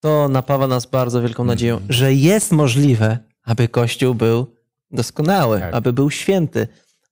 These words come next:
Speaker 1: E, i ta myśl, która cały czas się przewija: „Bądź wierny do śmierci”, tak? Czyli do końca życia.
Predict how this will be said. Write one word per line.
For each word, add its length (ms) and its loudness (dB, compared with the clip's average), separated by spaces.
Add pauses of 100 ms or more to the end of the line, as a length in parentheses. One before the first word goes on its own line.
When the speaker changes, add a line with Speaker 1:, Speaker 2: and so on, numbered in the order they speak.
Speaker 1:
E, 260 0 (160)
i 140 -6
ta 320 -6
myśl, 240 0
która 260 0
cały 240 0
czas 380 -4
się 200 -4
przewija: 520 0 (320)
„Bądź 340 2
wierny 380 2
do 100 0
śmierci”, 600 -4 (200)
tak? 200 -6
Czyli 220 -4
do 100 -2
końca 320 -4
życia. 340 -2